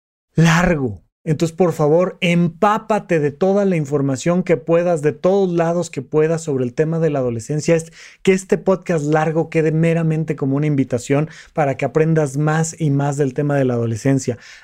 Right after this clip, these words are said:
a sabiendas de que vas a perder la batalla de todas maneras. No importa cuánto aprendas, qué libro leas,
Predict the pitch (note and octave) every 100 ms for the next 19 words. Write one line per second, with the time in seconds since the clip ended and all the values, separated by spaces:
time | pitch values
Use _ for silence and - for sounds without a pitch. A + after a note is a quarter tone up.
0 | _ F3 E3+ E3+ D#3 G3+ A3+ G3+ A2+ -
1 | - _ _ D#3 B2+ C#3+ D3+ D3+ D#3+ C#3+
2 | C3+ C#3 C#3 B2+ - C#3 D#3 C#3 B2+ -
3 | B2 B2 A#2 G#2+ F#2 D#2+ - _ _ _
4 | - E3 G3 G3+ F#3 F#3 F#3 F#3+ - F3
5 | E3 D3 - E3 E3+ E3 - D3+ D3 D3
6 | C3+ C3 D3 D#3+ E3